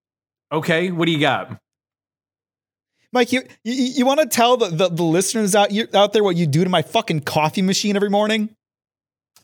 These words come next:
Speaker 1: Um, wait,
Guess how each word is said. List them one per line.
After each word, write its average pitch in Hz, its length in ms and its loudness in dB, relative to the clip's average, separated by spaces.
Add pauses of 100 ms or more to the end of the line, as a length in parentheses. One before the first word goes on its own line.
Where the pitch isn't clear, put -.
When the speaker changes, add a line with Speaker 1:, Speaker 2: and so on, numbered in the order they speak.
(480)
Speaker 1:
Um, 185 1080 0 (800)
wait, 190 280 -2